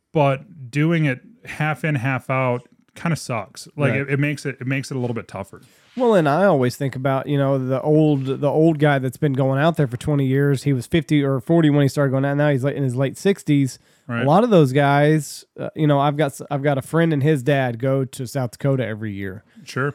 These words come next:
Speaker 2: If he didn't, if the, if the dad was still going with his buddies that are in their sixties, they don't know how to work onX. Like,
Speaker 1: Sure.
Speaker 2: they're not checking the, and obviously South Dakota is different, but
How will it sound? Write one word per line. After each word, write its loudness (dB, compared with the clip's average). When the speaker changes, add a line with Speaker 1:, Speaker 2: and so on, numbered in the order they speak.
Speaker 2:
If 0
he 4
didn't, 2
if -4
the, -2
if -6
the -4
dad 0
was 0
still -2
going 0
with -2
his -2
buddies 0
that 2
are 2
in 2
their 0
sixties, -4
they 0
don't -2
know -6
how -8
to -12
work -8
onX. -4
Like, 0
Speaker 1:
Sure. -2
Speaker 2:
they're 6
not 0
checking 0
the, -4
and -4
obviously -4
South -6
Dakota -2
is -6
different, -4
but 0